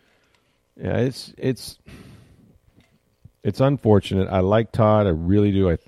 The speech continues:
I, I do think he, he is and can be a good head coach, but he just has to practice what he preaches to those guys in meeting rooms. You know, they're all big boys. Call 'em out. Call 'em out. So,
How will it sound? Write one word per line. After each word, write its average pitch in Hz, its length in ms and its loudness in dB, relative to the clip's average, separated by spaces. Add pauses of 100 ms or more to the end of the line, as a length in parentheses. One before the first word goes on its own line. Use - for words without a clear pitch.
I, 78 460 -8
I 85 140 -6
do 101 320 0
think - 400 -4 (100)
he, 101 180 -4
he 98 380 -4 (420)
is 98 360 0
and 78 180 -8
can 101 260 0
be 101 160 0
a 95 40 0
good 98 200 0
head 98 200 -2
coach, 101 360 -2 (680)
but 98 120 4
he 101 60 2
just 107 120 -4
has 127 160 -2
to - 80 -10
practice 107 420 -2
what 98 120 0
he 90 80 0
preaches 110 460 -4
to 80 60 -6
those 82 200 -2
guys 85 280 -2
in 80 100 -2
meeting 120 220 0
rooms. - 300 -8 (840)
You 80 120 -4
know, 90 280 -2 (1000)
they're 147 260 0
all 185 140 2
big 139 220 2
boys. 117 340 2
Call 143 260 0
'em 165 120 0
out. 185 280 -4 (1120)
Call 113 240 0
'em 117 120 2
out. 90 240 -2 (480)
So, 80 420 -2